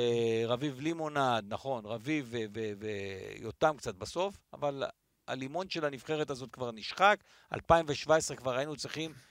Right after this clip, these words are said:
אתה יודע, לרענן קצת את העסק, אבל בגלל הלחץ של ה-, ה-, היורובסקט פה, הלחץ הזה דווקא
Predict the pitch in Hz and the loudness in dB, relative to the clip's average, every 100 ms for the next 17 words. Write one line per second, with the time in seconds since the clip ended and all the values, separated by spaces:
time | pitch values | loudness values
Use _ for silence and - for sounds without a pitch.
0 | _ - 120 143 135 120 123 117 139 156 | _ -6 4 4 4 0 0 0 -4 -10
1 | - 127 127 147 - 156 117 117 107 113 | -8 -4 0 0 0 -4 -4 -4 -2 2
2 | 139 127 135 - 117 - - _ _ - | 2 4 0 0 -6 -8 -18 _ _ -10
3 | 127 117 117 - 127 117 - 117 147 139 | 0 0 0 0 0 0 -4 -4 -2 0
4 | 123 120 - 107 160 156 127 135 139 120 | 0 0 -2 -4 2 4 4 2 -4 -8
5 | 120 147 127 - | -6 -4 -4 0